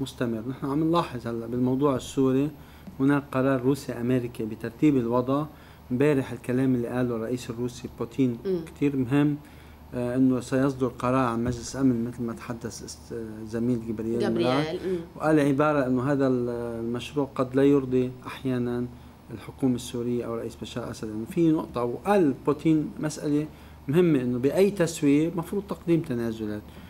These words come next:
Speaker 1: والجهد الروسي الامريكي لترتيب الوضع السوري مستمر.
Speaker 2: مم.
Speaker 1: هذا الترتيب في تنازل بمكان وفي مكاسب بمكان. الموضوع اليمن نحن رايحين على حوار،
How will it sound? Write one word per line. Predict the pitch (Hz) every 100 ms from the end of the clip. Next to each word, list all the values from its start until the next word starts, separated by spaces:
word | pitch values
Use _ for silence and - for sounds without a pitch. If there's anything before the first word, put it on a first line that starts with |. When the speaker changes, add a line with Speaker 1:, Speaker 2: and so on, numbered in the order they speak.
| - -
Speaker 1:
والجهد | 135 139 208 175
الروسي | 143 143 165 143
الامريكي | 120 127 135 123 123
لترتيب | 117 123 - 170
الوضع | 143 123 123
السوري | 117 - 147 160
مستمر. | 180 175 175 147 117 123
Speaker 2:
مم. | 202 175 151 - - - -
Speaker 1:
هذا | 175 226 214
الترتيب | 175 - - 165 139 - 151 147 147 - - - - -
في | 202
تنازل | 196 - 165 170 160 147
بمكان | 139 135 131 151 165
وفي | 160 - 196
مكاسب | 196 190 - 202 202
بمكان. | 143 135 127 127 120 107 - - - -
الموضوع | 135 143 147 196 185
اليمن | 175 175 170 160
نحن | 160 160
رايحين | 143 131 151 139
على | 123
حوار، | - 131 123 131 139